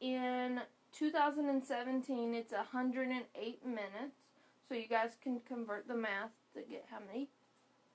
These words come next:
how long you're gonna watch it. It's,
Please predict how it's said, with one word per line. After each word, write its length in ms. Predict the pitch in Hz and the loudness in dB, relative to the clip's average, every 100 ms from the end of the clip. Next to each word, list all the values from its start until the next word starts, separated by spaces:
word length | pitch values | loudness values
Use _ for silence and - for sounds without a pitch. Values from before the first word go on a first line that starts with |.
| _ 262 | _ -2
how 100 | 240 | 4
long 200 | 233 233 | 4 4
you're 100 | 240 | 2
gonna 200 | 262 285 | 4 4
watch 340 | 247 202 - | 4 4 0
it. 220 | 226 254 - _ _ _ _ _ _ _ _ _ _ _ _ _ _ _ _ 240 | -6 -6 -10 _ _ _ _ _ _ _ _ _ _ _ _ _ _ _ _ -2
It's, 920 | 311 330 330 - - - - - | 2 4 2 -2 -10 -10 -8 -10